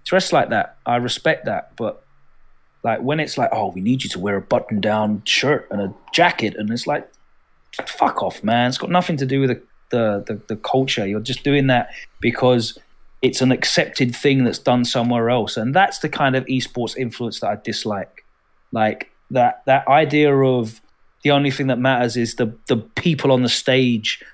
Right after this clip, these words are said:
playing for a big, massive check. I think that's completely the wrong direction,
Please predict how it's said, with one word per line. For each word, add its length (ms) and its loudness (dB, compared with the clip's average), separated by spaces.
playing 380 2
for 160 -2
a 80 0
big, 300 0
massive 400 0
check. 420 -4
I 60 -8
think 180 -6
that's 160 -4
completely 600 -4
the 120 -2
wrong 200 -2
direction, 560 -6